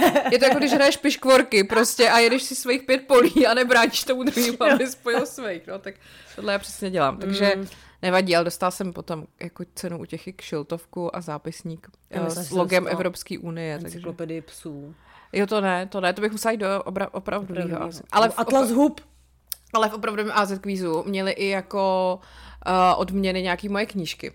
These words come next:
Speaker 1: Fakt jo?
Speaker 2: Hmm, asi ne pro ty, co vyhráli, ale jako cenu utěchy.
Speaker 1: <laughs>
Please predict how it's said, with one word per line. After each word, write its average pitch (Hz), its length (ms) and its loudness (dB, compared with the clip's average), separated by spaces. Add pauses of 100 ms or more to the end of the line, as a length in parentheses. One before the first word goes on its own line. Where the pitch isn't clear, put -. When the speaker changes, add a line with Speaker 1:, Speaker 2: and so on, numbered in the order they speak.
(140)
Speaker 1:
Fakt - 440 0
jo? 208 180 6
Speaker 2:
Hmm, 202 440 -2
asi 190 260 -6
ne 208 100 0
pro 208 160 -6
ty, 214 100 -6
co 233 140 -8
vyhráli, 190 560 2
ale 185 340 0 (200)
jako 196 180 -6
cenu 190 280 -6
utěchy. 196 480 -6
Speaker 1:
<laughs> 277 120 -16